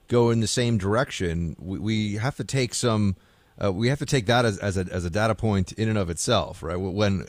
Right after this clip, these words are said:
it's always, in this case, anti-Trump in some capacity, and then there's the, the correction whispered later on, it feels very obvious. But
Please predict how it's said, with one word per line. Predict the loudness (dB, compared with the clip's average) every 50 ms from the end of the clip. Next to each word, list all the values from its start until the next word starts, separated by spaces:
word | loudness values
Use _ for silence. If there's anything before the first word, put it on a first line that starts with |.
| -12 -12 -6
it's | -4 -4 -2 -2 -4
always, | -2 2 4 4 6 8 8 8 8 6 4 2 -2 -6 -10 -16 -20 _ _ _ _ _ _ -10
in | -8 -6 -2 0 2 2
this | 2 2 0
case, | 0 0 0 0 -2 -2
anti-Trump | 0 0 0 0 0 -2 -4 -4 -4 -2 -2 0 -2 -2 -2 -4
in | -4 -4
some | -2 0 0 2 2 0 0
capacity, | -2 -2 0 2 2 2 2 0 0 -2 -6 -6 -6 -8 -8 -10 -12 -16 -20 _ _ -2
and | 0 2 4
then | 6 6 6 6
there's | 6 6 4 4 2
the, | 0 0 0 0
the | 0 -2 -2 -4 -4 -4 -6 -6
correction | -2 0 2 2 2 2 0 -2 0 0 2
whispered | 2 2 0 0 -2 -2 -2 -2 -2
later | -2 -2 -2 -2 -2 -2 0
on, | 0 0 0 0 0 0 0 -2 -2 -4 -8 _ _ _ _ -6
it | -4 -4 -4
feels | -2 -2 0 0 0 0 0
very | 0 0 2
obvious. | 2 2 2 2 2 0 -2
But | -4 _ -2 -2 -2